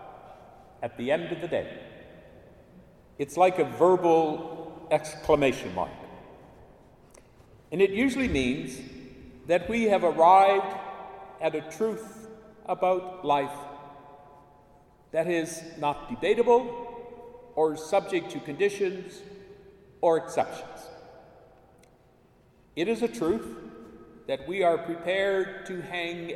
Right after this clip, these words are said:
everything else on, and even state that not only is it the truth for the day, it could very well be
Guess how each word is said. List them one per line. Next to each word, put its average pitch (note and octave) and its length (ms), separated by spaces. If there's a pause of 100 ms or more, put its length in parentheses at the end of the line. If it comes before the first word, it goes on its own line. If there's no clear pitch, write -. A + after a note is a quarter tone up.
everything G#3+ 580
else F#3 340 (100)
on, A#2 300 (1500)
and A2+ 160
even G#3 280
state - 1120
that C#3+ 140 (500)
not A3+ 220
only G#3 280
is D#3+ 140
it - 260
the D3 80
truth - 360 (760)
for D3 140
the C3 100
day, F#3 440 (680)
it F#3 200
could A3+ 160
very F3 320
well A#2+ 200
be F3+ 320